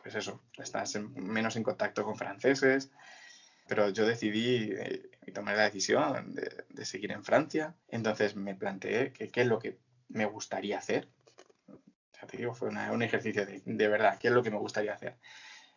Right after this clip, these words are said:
Y nada, un currículum a, a esta empresa, que no puedo decir cuál es, porque al final son un poco reservados, pero digamos que es una gran empresa de informática.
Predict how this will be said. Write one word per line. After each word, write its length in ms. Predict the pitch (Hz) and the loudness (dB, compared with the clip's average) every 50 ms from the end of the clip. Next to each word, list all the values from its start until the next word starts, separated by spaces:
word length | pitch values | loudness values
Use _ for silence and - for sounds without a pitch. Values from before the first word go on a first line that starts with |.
| _ _ _ | _ _ _
Y 580 | - 127 117 117 110 110 107 104 101 98 101 101 104 | -4 -2 -2 0 -2 -2 -2 -4 -4 -4 -4 -2 4
nada, 280 | 110 151 214 269 - - | 4 4 4 4 0 -4
un 360 | - - 107 107 107 107 104 | -6 -6 -6 -6 -8 -12 -12
currículum 540 | - - 110 104 107 104 - 107 107 104 104 | -4 0 0 0 0 -2 -4 -4 -4 -4 -4
a, 440 | 104 101 101 104 107 107 117 117 - _ _ _ - | -6 -8 -10 -10 -12 -12 -14 -16 -20 _ _ _ -14
a 140 | - 113 110 | -14 -12 -12
esta 180 | - - - | -10 -8 -6
empresa, 480 | 98 98 - - 147 170 - 196 254 277 - _ _ | -6 -2 0 2 2 2 2 -2 -4 -4 -8 _ _
que 160 | - - - 107 | -20 -16 -10 -6
no 260 | 107 107 110 110 - | -4 -2 0 -2 0
puedo 220 | - 120 117 117 113 | 0 0 0 2 2
decir 680 | 113 113 110 107 - 113 110 110 110 110 110 104 - _ | 0 0 -2 -4 -6 -6 -4 -4 -2 -4 -4 -6 -8 _
cuál 240 | - - 107 104 | -4 -4 -2 0
es, 200 | 110 131 147 285 | 2 0 0 0
porque 460 | - - - - - 113 104 101 104 - - - - - | -4 -10 -12 -8 -6 -6 -6 -6 -8 -12 -14 -18 -16 -16
al 60 | - | -16
final 540 | 120 - 110 101 104 101 104 104 104 104 120 _ _ _ _ - - - - - - | -14 -12 -10 -8 -6 -4 -4 -6 -8 -12 -16 _ _ _ _ -20 -20 -20 -20 -18 -10
son 180 | - - 113 | -4 -2 -2
un 60 | 113 | 0
poco 220 | 107 107 - 113 107 | 0 2 2 4 4
reservados, 600 | 110 107 104 - 98 95 101 101 120 147 151 - | 4 2 2 2 0 2 4 6 6 6 4 2
pero 180 | - 107 101 101 | -4 -8 -6 -6
digamos 300 | 101 101 98 101 101 - | -4 -4 -4 -4 -6 -6
que 60 | 107 | -6
es 40 | 104 | -6
una 160 | 104 98 101 | -6 -6 -6
gran 220 | 101 104 104 101 104 | -6 -8 -8 -6 -6
empresa 460 | 101 101 95 - 104 101 - 101 98 | -8 -8 -8 -6 -4 -4 -2 -2 -4
de 120 | 98 101 98 | -4 -6 -10
informática. 720 | 98 98 - - - 101 113 127 127 123 - - - - | -10 -12 -14 -14 -6 2 2 2 2 0 -10 -10 -10 -10